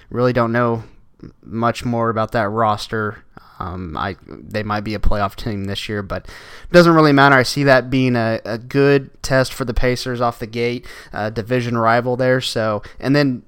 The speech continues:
I mean, from there they play the <laughs> Pistons three times in, like, a couple of weeks. So, uh, they play four games against the Pistons, like they do with every other division rival. Um, but three of them are actually,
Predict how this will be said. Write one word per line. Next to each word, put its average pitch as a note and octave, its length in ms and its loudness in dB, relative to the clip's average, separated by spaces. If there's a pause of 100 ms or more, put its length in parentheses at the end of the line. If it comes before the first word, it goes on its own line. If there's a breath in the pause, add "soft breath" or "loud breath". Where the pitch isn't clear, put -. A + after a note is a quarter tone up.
(100)
I B2 60 -6
mean, C3 160 -2
from A#2+ 200 -6
there D3 180 4
they C#3 100 4
play C3+ 240 4
the B2 100 0
<laughs> - 220 4
Pistons C3 460 0
three C#3+ 260 -2
times B2 560 -2
in, A2 100 -6
like, A2 200 -6
a - 60 -20
couple A2 340 -6
of F#2+ 80 -10
weeks. G2 340 -10
So, G#2 460 -4 (160)
uh, G#2 160 -6
they A2 100 -6
play A#2 180 -4
four C#3+ 260 -2
games C3+ 280 0
against B2 280 -2
the G#2+ 60 -10
Pistons, A2+ 540 0 (340 loud breath)
like B2 140 0
they B2 80 -2
do A#2 140 0
with A2+ 100 -2
every B2+ 300 2
other A#2+ 160 4
division A#2 420 0
rival. A2+ 380 -2 (360 loud breath)
Um, G2 440 -6
but G#2+ 280 0
three D3 320 0
of C3 120 2
them A#2 200 -2
are A2+ 60 0
actually, A2 580 -2